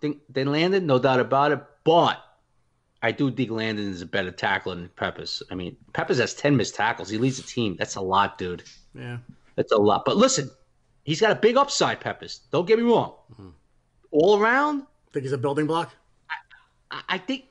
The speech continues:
Speaker 1: I don't know. I hate to say building block, Jerry, but he's a guy that should be here and is a guy y-, y-, that should be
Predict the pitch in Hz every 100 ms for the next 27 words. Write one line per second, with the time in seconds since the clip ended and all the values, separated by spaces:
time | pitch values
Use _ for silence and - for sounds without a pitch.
0 | _ 185 285 381 - 175 180 330 - -
1 | - - 113 127 156 160 175 170 190 185
2 | 175 147 143 170 151 170 147 147 139 127
3 | - _ _ _ - - 214 190 220 175
4 | 180 170 160 143 135 131 143 143 143 -
5 | _ 139 131 - - 104 _ 135 131 -
6 | 156 147 147